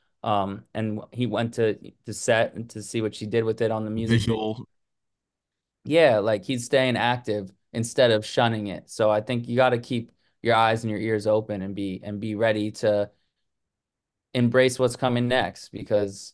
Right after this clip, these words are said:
Speaker 1: if not, I think you could box yourself in. So it's, it's a tough one. Age, it's a double-edged sword, man. It's true.
Speaker 2: It is. It, it's a tough pill to swallow, but you gotta do it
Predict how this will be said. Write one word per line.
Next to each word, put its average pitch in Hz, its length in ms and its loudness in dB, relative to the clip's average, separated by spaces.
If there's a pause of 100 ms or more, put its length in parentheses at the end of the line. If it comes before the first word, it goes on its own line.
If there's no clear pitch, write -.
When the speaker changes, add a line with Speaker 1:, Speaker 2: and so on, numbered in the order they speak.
(140)
Speaker 1:
if 110 160 -4
not, 135 260 4
I 117 60 4
think 117 200 -2
you 110 80 -6
could 107 120 -6
box 104 260 0
yourself 98 360 -4
in. 92 200 -8
So 98 360 -4 (760)
it's, 117 200 -6
it's 120 160 -8
a 143 80 2
tough 156 240 2
one. 98 120 -4
Age, 120 180 -4
it's 139 220 -2
a 156 60 -4
double-edged 143 400 0
sword, 123 260 -4
man. 101 340 -10
It's 107 140 -10
true. 110 320 -4 (520)
Speaker 2:
It 123 100 2
is. 113 260 4
It, 113 100 2
it's 117 260 0
a 131 40 2
tough - 280 0
pill 170 160 4
to 156 80 2
swallow, 175 520 4
but - 160 0
you 131 100 2
gotta 131 260 0
do 123 260 2
it 110 140 -4